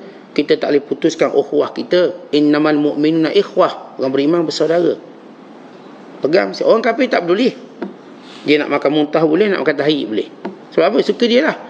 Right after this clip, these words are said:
Dia nak minum arak boleh. Dia nak berjudi boleh. Dia nak berzina orang tu, berzina orang ni. Nak berzina dengan adik-beradik dia. Semua boleh.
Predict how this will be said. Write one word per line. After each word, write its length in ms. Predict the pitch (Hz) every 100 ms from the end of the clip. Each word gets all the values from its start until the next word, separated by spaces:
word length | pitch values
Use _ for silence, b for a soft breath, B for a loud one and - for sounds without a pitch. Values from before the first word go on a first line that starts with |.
| B -
Dia 160 | 139
nak 160 | 143 147
minum 160 | 160 156
arak 280 | 165 165 143
boleh. 200 | 156 170 - - - -
Dia 120 | 127 139
nak 160 | 127
berjudi 400 | 139 160 135 156
boleh. 280 | 147 160 170 - B B -
Dia 80 | 135
nak 80 | 113
berzina 320 | 131 156 165
orang 320 | 156 160 160 156
tu, 240 | 135 123
berzina 400 | 127 160 175 160
orang 240 | 160 160
ni. 120 | 160 135 - - B B B B B - - - - -
Nak 100 | 127 127
berzina 240 | 156 165
dengan 160 | 165 160
adik-beradik 480 | 147 160 160 160
dia. 160 | 160 131
Semua 320 | 135 202 277
boleh. 320 | 240 196 127